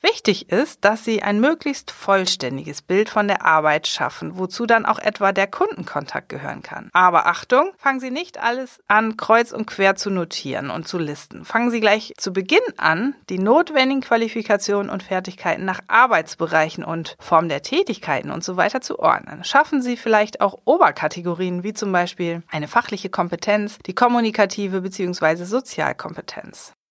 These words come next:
Im nächsten Schritt halten Sie dann fest, wie wichtig die jeweilige Qualifikation ist. Etwa dadurch, dass Sie in etwa festlegen, wie viele Mitarbeiter mindestens oder auch bestenfalls mit der jeweiligen Qualifikation vorhanden sein sollen.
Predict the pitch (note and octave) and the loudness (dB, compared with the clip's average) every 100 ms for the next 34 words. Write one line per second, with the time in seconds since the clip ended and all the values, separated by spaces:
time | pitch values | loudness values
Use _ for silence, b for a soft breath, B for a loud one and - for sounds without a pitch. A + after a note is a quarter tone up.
0 | - C4 F#4+ - A#3 - G3+ G3+ F#3+ G3 | 0 4 4 4 0 0 2 2 2 2
1 | F3 E3 A3 A3 - F3+ A#3 - B3+ - | 0 2 0 0 -2 0 0 2 -4 -4
2 | G#3+ G#3+ G3+ G3+ G3 F#3+ F#3 F3+ F#3 F#3 | -2 2 2 2 0 0 0 0 -6 -8
3 | F3+ F3 E3+ - C#3+ - - - G3 F#3+ | -6 -4 -4 -6 -10 -12 -16 -2 0 2
4 | E3 F3 F#3 A#3 - G3+ - F#3+ E3+ D#4 | 2 4 4 4 0 -2 0 -2 0 0
5 | - A#3 - G3+ - F#3 F#3+ F#3+ C4+ - | 2 0 0 -2 -4 -6 -4 -4 -6 -4
6 | A#3 A3 G3 F#3+ F3+ F3+ F3 E3+ F3+ E4+ | -2 0 -2 0 0 0 -2 0 4 6
7 | A#3 D#3 - G3 - - D#4 E4+ - A#3 | 6 2 -4 -6 -4 0 4 4 2 0
8 | A3 - - D3+ D#3 E3 E3 D3+ F3+ G#3+ | 0 -2 -2 0 0 -2 -4 -2 2 4
9 | A3+ A3+ A#3 - E3+ D#3+ F3+ F3+ - - | 4 2 -2 0 -2 -4 -8 -6 -6 -4
10 | F3 G3+ A#3 - D4+ C4 - D3 C3+ C#3+ | -2 -2 -4 2 2 2 -2 -4 -4 -4
11 | C3+ B2 - | -4 -4 -6